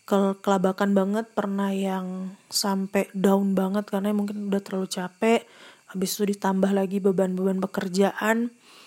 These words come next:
yang kayak menurutku kok, "Aduh, udah terlalu banget," gitu, yang full di dalam badanku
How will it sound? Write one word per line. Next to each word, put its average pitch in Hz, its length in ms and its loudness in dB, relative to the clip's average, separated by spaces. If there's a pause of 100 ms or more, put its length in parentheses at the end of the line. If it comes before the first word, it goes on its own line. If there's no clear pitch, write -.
(300)
yang 190 160 0
kayak 202 160 0
menurutku 202 400 0
kok, - 320 0
"Aduh, 202 320 -4
udah 196 160 -6
terlalu 196 560 -2
banget," 180 400 -2
gitu, 196 240 -6
yang 185 160 -6
full 208 480 2
di 196 320 0 (480)
dalam 196 560 2
badanku 202 560 2